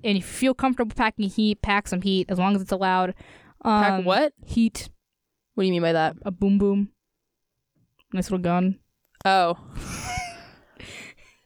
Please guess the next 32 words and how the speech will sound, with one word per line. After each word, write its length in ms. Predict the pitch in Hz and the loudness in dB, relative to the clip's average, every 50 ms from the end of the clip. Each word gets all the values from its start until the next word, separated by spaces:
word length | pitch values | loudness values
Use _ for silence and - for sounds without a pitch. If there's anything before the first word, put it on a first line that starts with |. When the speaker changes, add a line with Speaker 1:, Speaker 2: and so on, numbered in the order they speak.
| - - - _ - | -20 -20 -12 _ -8
Speaker 2:
Uh, 40 | - - _ _ - | -8 -8 _ _ 0
interesting. 720 | 269 277 247 240 254 226 - - 208 180 170 185 190 202 - - - - - - | 2 2 2 2 0 -2 0 0 0 2 2 0 -2 -6 -8 -14 -20 -20 -20 -14
Speaker 1:
I 300 | 240 240 247 285 302 320 | -10 -10 -8 -8 -6 0
Speaker 2:
I 180 | 254 233 294 392 | 2 4 4 6
think 240 | 381 427 480 466 453 | 6 6 6 6 4
you 80 | 453 | 4
should 160 | 415 - 415 320 | 4 4 4 4
bring 200 | 277 311 311 302 | 4 4 4 4
the 80 | 285 | 4
bear 240 | 240 233 233 233 247 | 4 4 4 4 4
spray. 420 | - - 240 247 240 247 247 247 - | 2 2 2 4 6 6 6 4 4
I 320 | - 170 208 226 220 202 202 | 4 4 4 4 2 2 0
personally 380 | 226 262 285 277 285 294 302 330 | 2 4 4 4 4 4 4 4
Speaker 1:
I, 20 | |
Speaker 2:
wouldn't 160 | 302 302 302 262 | 4 4 4 4
be 140 | 302 302 | 4 2
bringing 240 | 285 294 302 302 302 | 4 4 2 4 4
Speaker 1:
yeah. 60 | 294 | 2
Speaker 2:
a 40 | 277 | 2
gun 220 | 240 262 269 269 277 | 2 2 4 4 4
out 180 | 277 269 247 | 4 4 4
the, 80 | 226 262 | 2 2
out, 320 | - 135 262 285 294 269 - | 2 2 2 2 2 2 2
into 160 | 254 269 269 | 2 2 4
the 140 | 269 269 277 | 4 4 4
outdoors, 340 | 247 240 233 247 254 262 | 4 4 4 4 4 4
but 160 | 247 220 220 214 | 4 2 2 2
you 140 | 226 254 | 2 2
do 60 | 240 269 | 4 6
you. 400 | 262 240 233 220 220 226 254 247 - | 6 6 6 6 6 6 4 4 2
<laughs> 60 | 294 | 0
Speaker 1:
Yeah, 280 | 262 254 311 262 - | 2 4 4 2 2